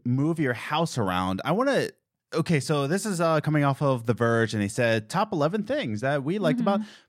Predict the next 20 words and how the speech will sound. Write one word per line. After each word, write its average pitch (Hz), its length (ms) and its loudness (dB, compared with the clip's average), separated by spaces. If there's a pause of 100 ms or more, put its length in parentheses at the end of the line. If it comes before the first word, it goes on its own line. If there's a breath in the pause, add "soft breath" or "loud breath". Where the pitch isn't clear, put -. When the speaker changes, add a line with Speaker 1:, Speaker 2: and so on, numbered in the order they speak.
Speaker 1:
but 127 160 -2
this 269 220 0
is 180 80 -4
the 151 80 2
one 131 240 2
that 117 320 0
I 208 240 2
was 156 180 2
most 107 240 2
excited 101 380 0
for. 95 260 2
Speaker 2:
Yeah. 226 240 -2
Speaker 1:
And 135 140 -2
I 156 80 2
talked 180 240 -2
a - 20 -6
bit 170 220 0 (100)
about 139 320 -2
this, 139 180 -2
uh, 123 280 2